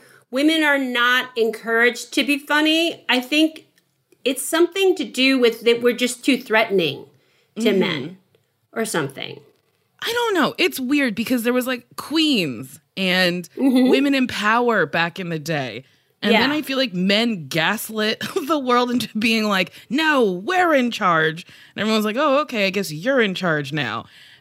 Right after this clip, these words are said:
Speaker 2: And then,
Speaker 1: Mm-hmm.
Speaker 2: and then now we're like, "Wait, what? No, that doesn't make any sense." I feel like that's what happened. I don't know.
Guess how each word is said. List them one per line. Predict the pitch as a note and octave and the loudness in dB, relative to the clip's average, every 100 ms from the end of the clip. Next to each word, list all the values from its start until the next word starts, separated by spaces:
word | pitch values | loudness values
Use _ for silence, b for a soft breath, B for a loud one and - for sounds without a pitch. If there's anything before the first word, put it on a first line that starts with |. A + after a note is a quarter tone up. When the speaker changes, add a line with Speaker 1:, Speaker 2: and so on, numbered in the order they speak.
| _ | _
Speaker 2:
And | A3 A3 | 0 2
then, | A3 G#3+ G3 F3 - A3 | 2 2 0 -6 -8 -2
Speaker 1:
Mm-hmm. | G#3+ G3 F#3+ G3 | 4 4 4 2
Speaker 2:
and | G#3 A3 | -2 2
then | A3+ A3+ F#3+ | 2 2 0
now | G#3+ A3 | 0 2
we're | A#3 | 2
like, | A3+ G3 | 0 0
"Wait, | B3+ B2 D#3 | 0 0 -2
what? | A#3+ D#4+ | 0 0
No, | G3 C#4 | 0 0
that | A3+ | 2
doesn't | G#3+ A#3+ | 2 0
make | B3+ B3+ | 0 2
any | B3 A3 | 0 0
sense." | G#3 G3+ C#3 | 0 0 0
I | G#3+ | -6
feel | - C#4+ | -6 -8
like | F4 | -6
that's | E4+ E4 | -8 -8
what | F4 | -8
happened. | E4+ E4 F4 - | -8 -6 -8 0
I | F#4 F4 | 0 0
don't | F#4 - - - | -6 -6 -14 -12
know. | C#4 - - B4+ D#4 A#3+ | -6 -2 -2 -2 -6 -14